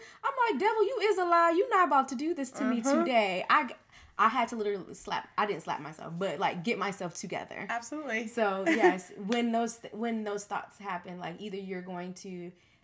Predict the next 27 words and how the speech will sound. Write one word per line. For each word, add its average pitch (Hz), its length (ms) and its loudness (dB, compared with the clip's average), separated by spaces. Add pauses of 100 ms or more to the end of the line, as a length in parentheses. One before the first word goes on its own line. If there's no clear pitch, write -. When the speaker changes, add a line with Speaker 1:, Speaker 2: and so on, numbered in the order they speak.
(100)
Speaker 1:
um, 165 320 -10
pay 208 200 -10
attention 208 360 -8
to 214 140 -10
those 214 180 -6
negative 208 320 -8
thoughts 220 240 -6
or 208 40 -6
you're 196 200 -8
gonna, 208 200 -6
Speaker 2:
Mm-hmm. 180 220 -8
Speaker 1:
um, 175 460 -12
you're 208 140 -14
gonna 196 160 -12
set 190 180 -12
'em 170 80 -14
straight. - 540 -16
Speaker 2:
Yep. 294 180 -12 (400)
Speaker 1:
So, 127 300 -12
yes, 160 340 -8
doing 262 460 -2
that 202 240 0
and 202 120 -4
then 202 140 -4
also, 175 480 -6
like, 131 240 -8 (880)
setting, 160 580 -10